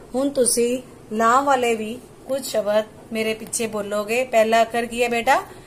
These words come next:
ਰੇਲ। ਰੇਲ ਉੱਪਰ ਕਿਹੜੇ ਅੱਖਰ ਉੱਪਰ ਆਵਾਜ਼ ਆ ਰਹੀ ਹੈ? ਰਰੇ ਦੇ ਉੱਪਰ। ਉੱਪਰ ਕੀ ਪਾਓਗੇ ਬੇਟਾ? ਲਾਂ, ਰੇਲ। ਅਗਲਾ ਅੱਖਰ ਕੀ ਹੈ? ਬੇਰ। ਕਿਹੜੇ ਅੱਖਰ ਦੇ ਉੱਪਰ ਆਵਾਜ਼ ਆ ਰਹੀ ਹੈ?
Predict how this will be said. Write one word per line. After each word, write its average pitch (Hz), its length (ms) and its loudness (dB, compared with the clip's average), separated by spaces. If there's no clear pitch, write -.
ਰੇਲ। 226 560 6
ਰੇਲ 226 300 -2
ਉੱਪਰ 240 240 -2
ਕਿਹੜੇ 254 260 0
ਅੱਖਰ 262 220 -2
ਉੱਪਰ 262 200 0
ਆਵਾਜ਼ 240 360 6
ਆ 247 120 8
ਰਹੀ 247 220 0
ਹੈ? 370 80 -8
ਰਰੇ 226 360 6
ਦੇ 214 120 -2
ਉੱਪਰ। 170 320 -8
ਉੱਪਰ 214 260 -4
ਕੀ 233 120 -10
ਪਾਓਗੇ 240 340 6
ਬੇਟਾ? 269 320 2
ਲਾਂ, 220 600 -2
ਰੇਲ। 208 800 -2
ਅਗਲਾ 240 260 4
ਅੱਖਰ 254 260 0
ਕੀ 254 280 -2
ਹੈ? 254 200 4
ਬੇਰ। 233 640 2
ਕਿਹੜੇ 247 260 -2
ਅੱਖਰ 262 220 -4
ਦੇ 262 100 -4
ਉੱਪਰ 269 220 -4
ਆਵਾਜ਼ 254 300 4
ਆ 254 80 8
ਰਹੀ 262 200 -2
ਹੈ? 269 160 0